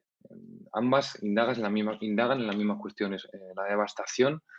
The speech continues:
no solo afecta a la falta de alimentos, sino a la moral. Nadie puede salir limpio. Villaronga lo ejemplifica enfatizando con una frase literal de él:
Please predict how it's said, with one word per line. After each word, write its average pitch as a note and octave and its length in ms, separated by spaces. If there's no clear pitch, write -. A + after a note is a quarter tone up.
no A#2+ 140
solo A#2+ 220
afecta A#2+ 420
a - 140
la G2+ 120
falta G#2 260
de G2+ 40
alimentos, G2 540
sino G#2 340
a F#2+ 40
la F#2+ 120
moral. G2 340
Nadie A#2 340
puede G#2+ 180
salir G2+ 260
limpio. F#2+ 480
Villaronga G#2 540
lo B2+ 80
ejemplifica G#2+ 520
enfatizando A2+ 680
con G2+ 160
una G#2+ 140
frase A2 240
literal G2+ 340
de G2 160
él: A#2+ 240